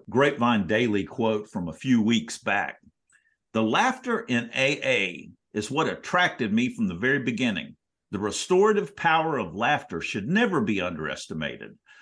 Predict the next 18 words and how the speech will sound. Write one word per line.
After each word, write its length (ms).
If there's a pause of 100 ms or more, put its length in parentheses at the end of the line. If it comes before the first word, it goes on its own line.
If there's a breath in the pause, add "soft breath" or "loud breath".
(160 soft breath)
I 180
have 260
come 300
to 40
believe 560 (220 loud breath)
that 120
I'm 200
being 280
restored 600
to 120
sanity 800 (240)
when 180
my 180
sense 380
of 140
humor 480
is 180
restored 720